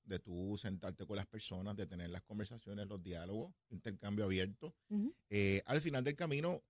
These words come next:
Speaker 1: los candidatos que el Super pac eventualmente decida apoyar, ellos,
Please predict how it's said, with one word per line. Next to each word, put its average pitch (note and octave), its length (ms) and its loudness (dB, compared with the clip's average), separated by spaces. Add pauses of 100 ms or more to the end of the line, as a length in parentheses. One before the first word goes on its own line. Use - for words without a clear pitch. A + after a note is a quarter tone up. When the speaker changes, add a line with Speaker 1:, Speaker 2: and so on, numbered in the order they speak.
(100)
Speaker 1:
los A2+ 240 4
candidatos G2 600 2 (120)
que D3 300 4
el B2+ 160 0
Super G2+ 320 -4
pac G#2+ 160 -2
eventualmente A2+ 580 2
decida A2 300 2
apoyar, G#2+ 420 2 (160)
ellos, G#2 320 4